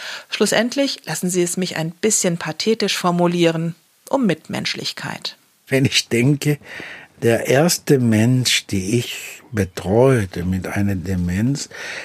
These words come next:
Speaker 2: ich war völlig verunsichert. Da hatte ich mich, ich weiß nicht, wie viele Bücher in den Rucksack gepackt und wie viel Wissen aneignet. Ich musste vorbereitet sein auf eine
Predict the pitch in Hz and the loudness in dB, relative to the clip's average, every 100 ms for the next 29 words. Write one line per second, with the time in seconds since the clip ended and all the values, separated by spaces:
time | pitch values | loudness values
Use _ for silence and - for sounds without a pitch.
0 | - - - 98 - - - - - - | -8 -6 -2 -2 -2 -4 -4 -6 -6 -6
1 | 160 - - - - - - - - - | -2 0 0 -2 -8 -8 -10 -10 -10 -12
2 | - - - - 101 - - - - - | -12 -6 -2 0 0 -2 -6 -4 -6 -6
3 | - - - - - 104 107 - 95 - | -10 -12 -10 -6 -2 2 2 0 -6 -6
4 | 95 - 92 90 85 113 - 98 95 95 | -6 -4 -2 -2 0 -2 -2 -4 -2 -2
5 | 92 92 101 - - 92 - 90 - 101 | -2 2 2 4 0 0 -4 -6 -4 -2
6 | 101 - - 104 104 101 - 98 101 95 | -2 -6 -6 -2 -2 -4 -4 -2 -2 -4
7 | 92 - - - - 110 151 135 - 110 | -8 -12 -10 -10 -2 2 4 4 2 2
8 | 104 123 123 - 107 113 113 107 95 - | 2 0 0 -2 -4 -4 -2 -2 -2 -6
9 | - - 92 113 113 - 101 - 113 101 | -8 -6 -4 -2 -2 0 -2 2 2 2
10 | 95 101 104 - 90 - - - 101 95 | 0 -2 -2 -4 -4 -4 -2 0 0 0
11 | 95 - - 101 - - - - - - | -4 -8 -8 -8 -8 -12 -14 -10 -8 -10
12 | - - 120 - 98 98 95 95 | -16 -6 -2 2 4 4 2 0